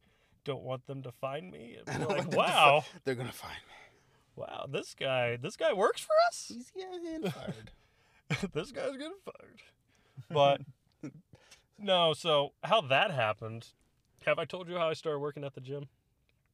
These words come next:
Speaker 2: Actually, not act-, like, not how you actually, like, the, when you started, no. And
Speaker 1: Oh.
Speaker 2: why and how and all that, no.
Speaker 1: So
Speaker 2: I just know you've been working there.
Speaker 1: So, I was like, "All right, I gotta get a gym membership. I'm gonna go with this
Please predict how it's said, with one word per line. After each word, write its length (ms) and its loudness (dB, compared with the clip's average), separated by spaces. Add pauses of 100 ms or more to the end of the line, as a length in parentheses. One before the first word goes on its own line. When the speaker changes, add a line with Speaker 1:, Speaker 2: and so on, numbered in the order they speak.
(720)
Speaker 2:
Actually, 360 -8
not 240 -6
act-, 180 -10
like, 160 -8
not 320 -6
how 120 -6
you 180 -10 (120)
actually, 520 -14 (100)
like, 100 -20 (240)
the, 80 -14 (160)
when 160 -8
you 80 -4
started, 360 -10
no. 280 -14 (220)
And 120 -8
Speaker 1:
Oh. 20 -6 (180)
Speaker 2:
why 100 -12 (120)
and 100 -14
how 320 -12 (140)
and 100 -18
all 140 -18
that, 160 -20
no. 60 -16 (300)
Speaker 1:
So 180 -14 (120)
Speaker 2:
I 60 2
just 140 -4
know 120 -2
you've 180 -6
been 120 -8
working 300 -2
there. 180 -18 (540)
Speaker 1:
So, 480 6 (1000)
I 320 0 (500)
was 100 -10
like, 220 0
"All 140 2
right, 180 2
I 80 2
gotta 200 0
get 160 -4
a 40 -10
gym 240 -6
membership. 480 -6
I'm 80 -6
gonna 140 -4
go 160 -6
with 180 -8
this 320 -8